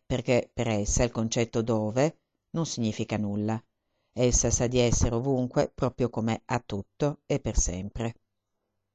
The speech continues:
Due. La reale differenza tra percezione e conoscenza diventa alquanto evidente se consideri che non c'è nulla di parziale nella conoscenza.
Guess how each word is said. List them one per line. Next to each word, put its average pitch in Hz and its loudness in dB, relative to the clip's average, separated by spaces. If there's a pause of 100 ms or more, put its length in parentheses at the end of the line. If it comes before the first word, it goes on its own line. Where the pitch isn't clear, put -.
(1900)
Due. 107 -4 (800)
La 170 4
reale 190 8
differenza 127 2
tra - 4
percezione 131 0
e 123 -2
conoscenza 110 -4 (340)
diventa 170 6
alquanto 143 4
evidente 120 4
se 131 2
consideri 135 0
che 151 -2
non 151 0
c'è 147 0
nulla 135 4
di 120 2
parziale 110 0
nella 117 0
conoscenza. 110 -4